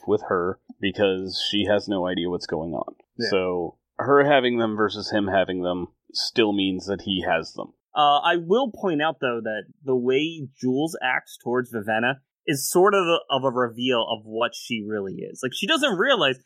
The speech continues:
Speaker 2: and it's sorta clever that she's kidnapped and she's controlled by Denth and crew. Um, but it doesn't seem that way, and I'm paying extra attention on this reread to see, and, and you can see it looks like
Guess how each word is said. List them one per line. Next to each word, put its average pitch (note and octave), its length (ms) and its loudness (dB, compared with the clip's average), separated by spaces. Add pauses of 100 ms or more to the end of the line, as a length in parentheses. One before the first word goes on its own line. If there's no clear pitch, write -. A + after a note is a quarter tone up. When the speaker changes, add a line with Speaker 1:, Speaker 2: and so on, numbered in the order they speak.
(160)
Speaker 2:
and F#3+ 280 2
it's F3+ 200 0
sorta C4+ 240 -2
clever C#3 600 0 (260)
that B2 240 0
she's B2+ 320 -6 (240)
kidnapped A2+ 460 -2 (240)
and B2+ 140 -14
she's - 200 -12
controlled A#2 680 0 (120)
by A2 120 2
Denth G#2 300 -4
and G2+ 160 -10
crew. G2+ 300 -6 (400)
Um, G2 320 -4 (180)
but D#3+ 340 0 (280)
it D3 160 0
doesn't G3+ 260 2
seem A#3 440 0
that E4+ 200 2
way, E4 400 0
and D#3+ 200 0
I'm C4 200 4 (120)
paying B3+ 280 2
extra D#3 400 0
attention C3 640 -2
on A2+ 240 -2
this A2 220 -4
reread G#2+ 480 -2 (200)
to C3 60 0
see, C3+ 580 -2 (220)
and, D#3+ 160 4
and F3 220 2
you F#3 80 -6
can F#3+ 120 -4
see B3+ 120 0
it C#3 180 0
looks C#3 340 0
like E3 140 0